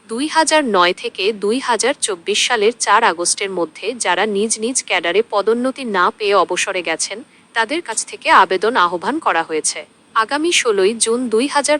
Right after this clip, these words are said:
পঁচিশ তারিখের মধ্যে সংশ্লিষ্ট ক্যাডার নিয়ন্ত্রণকারী মন্ত্রণালয় বা বিভাগে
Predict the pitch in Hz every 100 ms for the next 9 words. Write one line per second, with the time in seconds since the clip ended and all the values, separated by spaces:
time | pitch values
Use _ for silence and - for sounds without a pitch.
0 | - 190 - 269 - 202 175 196 196 185
1 | 160 202 - 208 190 - 214 - 233 220
2 | 180 175 196 185 185 185 202 202 196 202
3 | 190 170 165 190 180 165 175 247 196 180
4 | 180 - 208 -